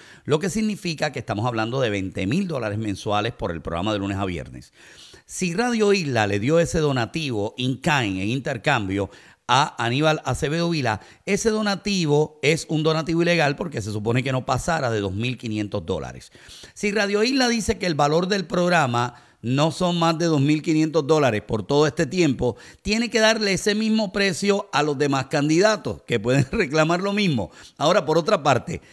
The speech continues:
si se le dio para que él pudiera expresar su plataforma y no se trata de un donativo ni de un intercambio, entonces Radio Isla tiene que darle el mismo tiempo de aire que le dio Aníbal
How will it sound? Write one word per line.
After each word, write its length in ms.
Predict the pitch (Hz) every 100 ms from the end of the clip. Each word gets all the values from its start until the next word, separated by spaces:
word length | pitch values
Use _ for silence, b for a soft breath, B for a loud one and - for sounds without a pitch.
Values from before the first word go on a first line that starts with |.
| B -
si 380 | - - 196 185
se 240 | 190 180
le 160 | 180 165
dio 420 | 185 208 170 -
para 240 | 127 120
que 100 | 147
él 140 | 143 156
pudiera 460 | 165 151 165 160
expresar 580 | 151 147 131 - 147 139
su 200 | - 131
plataforma 840 | 156 143 127 - 151 139 110 101
y 40 | 104
no 120 | 117
se 160 | 147
trata 400 | 127 139 147 143
de 100 | 117
un 160 | 117 139
donativo 720 | 143 135 117 156 151 127 117
ni 140 | 113 113
de 160 | 113
un 280 | 127 147 147 B B _
intercambio, 880 | 175 165 175 139 - 135 127 131 127 B B
entonces 540 | 180 175 185 175 208 190
Radio 320 | 196 147 147
Isla 320 | 160 180 165
tiene 320 | 147 156 156
que 140 | 170 151
darle 480 | 156 156 131 139 -
el 220 | 143 139
mismo 500 | 151 180 185 190 -
tiempo 480 | 156 160 165 180 165
de 160 | 147
aire 400 | 123 143 165 175
que 160 | 135 131
le 140 | 113
dio 260 | 104 143 175
Aníbal 520 | 180 170 139 127 135